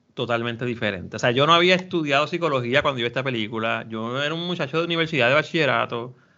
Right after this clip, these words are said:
Y ahora, más viéndola para el podcast, las escenas, la escenografía, los, los, los, los escenarios, la música. O sea, eh, está cabrón, <laughs> mano, la película está bien dura. Después,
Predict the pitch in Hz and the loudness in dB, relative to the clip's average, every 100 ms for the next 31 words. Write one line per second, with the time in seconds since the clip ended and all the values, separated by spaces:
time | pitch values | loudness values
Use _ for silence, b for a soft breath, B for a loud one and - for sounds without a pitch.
0 | b b _ _ _ _ 120 117 113 107 | b b _ _ _ _ -6 -2 0 0
1 | 101 131 202 120 123 127 110 - 127 117 | 2 4 4 4 2 -2 -2 -12 -10 -6
2 | 113 151 202 196 151 - - 170 180 156 | -2 0 2 2 0 -2 -2 -2 -2 -2
3 | 123 117 113 101 - 117 180 143 123 127 | -2 -2 -4 -8 -6 -2 -2 -2 -4 -4
4 | 117 107 101 - 98 156 165 117 110 107 | -4 -4 -6 -8 -4 0 2 2 0 -4
5 | 110 104 - 120 104 95 110 127 117 120 | -6 -8 -10 -8 -6 -8 -10 -6 -6 -6
6 | 98 104 139 170 165 147 127 120 101 107 | -2 2 2 2 -2 -2 0 -2 -4 -2
7 | 180 285 - 226 - 110 85 - b b | 0 0 0 -2 -2 -6 -8 -14 b b
8 | b b _ _ 135 123 113 107 101 - | b b _ _ 0 2 2 -2 -6 -12
9 | - _ _ _ _ _ _ - 101 175 | -20 _ _ _ _ _ _ -8 0 2
10 | 156 135 233 190 156 190 127 131 180 180 | 2 -2 -2 0 2 2 0 0 0 0
11 | 233 220 226 156 208 190 139 156 156 190 | 0 2 0 0 0 0 0 -2 -2 -2